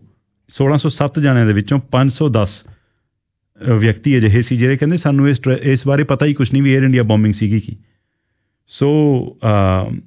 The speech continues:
ਇਹ ਜਿਹੜੀ ਸਥਿਤੀ ਹੈਗੀ ਆ ਜੀ ਕੈਨੇਡਾ ਦੇ ਵਿੱਚ ਇਸ ਚੀਜ਼ ਨੂੰ ਲੈ ਕੇ, ਅਹ, ਜਿਹੜੀ ਅਵੇਅਰਨੈਸ ਹੈਗੀ ਆ ਉਹ ਕਿਸ ਪੱਧਰ ਤੱਕ ਆ। ਹਾਲਾਂਕਿ ਪਿਛਲੇ ਸਾਲਾਂ ਦੇ ਵਿੱਚ ਇਸ ਚੀਜ਼ ਨੂੰ ਲੈ ਕੇ, ਅਹ, ਗੱਲਬਾਤ ਜ਼ਿਆਦਾ ਹੋਈ ਆ,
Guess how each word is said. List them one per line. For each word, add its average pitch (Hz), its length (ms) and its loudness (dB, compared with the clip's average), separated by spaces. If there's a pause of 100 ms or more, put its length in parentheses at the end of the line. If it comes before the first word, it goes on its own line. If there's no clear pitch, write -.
(280)
ਇਹ 165 160 2
ਜਿਹੜੀ 139 200 0
ਸਥਿਤੀ 120 360 0
ਹੈਗੀ 110 180 2
ਆ 120 40 2
ਜੀ 120 160 0
ਕੈਨੇਡਾ 113 360 2
ਦੇ 113 100 0
ਵਿੱਚ 117 180 0
ਇਸ 107 180 0
ਚੀਜ਼ 110 180 2
ਨੂੰ 113 80 2
ਲੈ 98 100 2
ਕੇ, 101 300 -2 (420)
ਅਹ, 90 640 0
ਜਿਹੜੀ 113 220 2
ਅਵੇਅਰਨੈਸ 127 520 0
ਹੈਗੀ 98 300 -4
ਆ - 40 -18 (520)
ਉਹ 110 500 0 (120)
ਕਿਸ 107 200 -2
ਪੱਧਰ 117 300 0
ਤੱਕ 104 260 -2
ਆ। 98 60 2
ਹਾਲਾਂਕਿ 127 320 0
ਪਿਛਲੇ 131 300 -2
ਸਾਲਾਂ 120 300 0
ਦੇ 117 100 2
ਵਿੱਚ 117 180 -2
ਇਸ 107 160 0
ਚੀਜ਼ 117 120 0
ਨੂੰ 117 140 2
ਲੈ 101 100 2
ਕੇ, 98 240 -2 (420)
ਅਹ, 87 460 0 (760)
ਗੱਲਬਾਤ 104 320 0
ਜ਼ਿਆਦਾ 101 280 2
ਹੋਈ 107 260 0
ਆ, 101 80 -4